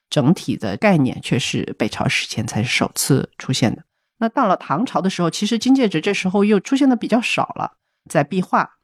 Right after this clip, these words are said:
和绘画里面呢，很少见到戒指的一个图像。就算是在同样等级、高规格的墓葬里面呢，戒指出现的也比这些钗呀、簪类啊，包括我们所知道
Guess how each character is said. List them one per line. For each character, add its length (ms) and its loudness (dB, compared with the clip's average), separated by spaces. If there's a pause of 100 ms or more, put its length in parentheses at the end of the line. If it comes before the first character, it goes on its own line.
和 260 -4
绘 220 2
画 220 2
里 80 0
面 200 -2
呢， 220 -2
很 260 0
少 200 0
见 360 2
到 280 -2 (100)
戒 180 2
指 140 -6
的 100 -8
一 80 -2
个 140 -4
图 220 -8
像。 260 -2 (380)
就 180 0
算 320 0
是 180 -4
在 180 0
同 300 -2
样 200 4
等 260 -2
级、 240 -8
高 180 2
规 200 0
格 160 -4
的 100 0
墓 180 2
葬 200 4
里 80 4
面 200 0
呢， 100 0
戒 180 2
指 120 0
出 180 -2
现 180 2
的 80 4
也 160 2
比 180 -4
这 140 -2
些 180 0
钗 320 0
呀、 260 0
簪 360 2
类 160 4
啊， 120 2
包 180 0
括 180 2
我 40 2
们 180 2
所 180 -4
知 160 -2
道 160 0